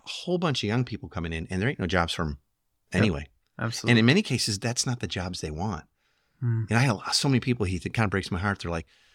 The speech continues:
Speaker 1: "Man, I'm listening to the stuff your guys are talking about in the podcasts. Caesar, I read some of your books, and that's how I wanna live. I wanna live like a family of missionary
Speaker 2: Mm-hmm.
Speaker 1: servants, like, and, and I wanna make disciples."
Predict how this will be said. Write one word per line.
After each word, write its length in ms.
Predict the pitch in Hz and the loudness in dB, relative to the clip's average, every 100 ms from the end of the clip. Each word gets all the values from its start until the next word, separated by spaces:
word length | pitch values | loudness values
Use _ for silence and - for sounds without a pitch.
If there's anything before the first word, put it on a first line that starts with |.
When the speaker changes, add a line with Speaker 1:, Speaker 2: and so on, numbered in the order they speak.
| _ | _
Speaker 1:
"Man, 340 | 123 127 143 143 | -2 2 4 4
I'm 140 | 113 | 4
listening 320 | 123 - 127 | 6 6 4
to 60 | 110 | 2
the 40 | 107 | 0
stuff 260 | - 117 | 0 0
your 100 | 107 | -4
guys 300 | 104 107 101 | -4 -4 -4
are 60 | 92 | -4
talking 300 | 123 113 113 | -2 -2 0
about 140 | 98 | 0
in 40 | 85 | 0
the 60 | |
podcasts. 720 | - 143 135 - 131 123 123 - | -2 -2 0 2 2 4 2 0
Caesar, 280 | - 101 95 | -2 0 0
I 40 | |
read 180 | 95 95 | 0 0
some 120 | 101 | -2
of 40 | |
your 100 | 87 | -2
books, 440 | 80 123 120 123 - _ _ _ | -2 0 0 0 -4 _ _ _
and 120 | 95 | 0
that's 200 | 98 123 | 0 0
how 120 | 151 | 0
I 40 | 127 | 0
wanna 160 | 113 | 0
live. 200 | 92 107 | 0 0
I 60 | 87 | 0
wanna 160 | 120 98 | 0 0
live 180 | 95 | 0
like 140 | 95 85 | -2 -4
a 40 | |
family 500 | - 101 95 95 73 - - | -4 0 0 0 -4 -12 -8
of 80 | |
missionary 400 | 87 98 - 123 | -2 0 2 2
Speaker 2:
Mm-hmm. 100 | 104 | 2
Speaker 1:
servants, 420 | 123 107 90 - - | 2 2 -2 -6 -6
like, 240 | 80 - | -8 -8
and, 140 | 87 - | -12 -8
and 160 | 90 | -6
I 20 | 87 | 0
wanna 160 | 143 | 0
make 140 | 92 - | 0 -2
disciples." 640 | 90 - 156 - - - | -4 -2 -4 -6 -10 -12